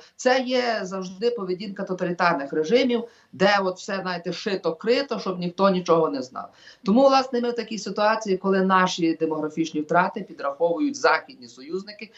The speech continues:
а не ми. І тут вже, знаєте, ця кількість вже фактично то не має значення, все одно суспільство прекрасно розуміє,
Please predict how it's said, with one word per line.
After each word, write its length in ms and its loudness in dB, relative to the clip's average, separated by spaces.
а 200 4
не 180 0
ми. 360 -6
І 100 -8
тут 240 -4
вже, 180 2
знаєте, 400 0
ця 180 -4
кількість 480 -10
вже 140 -4
фактично 560 -2
то 180 2
не 100 0
має 260 2
значення, 420 -2
все 160 -8
одно 220 -2
суспільство 720 -6
прекрасно 560 0
розуміє, 560 -2